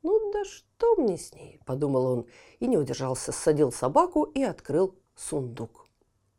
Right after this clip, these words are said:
Господи Боже,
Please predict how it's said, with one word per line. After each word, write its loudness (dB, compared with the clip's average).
Господи -8
Боже, -10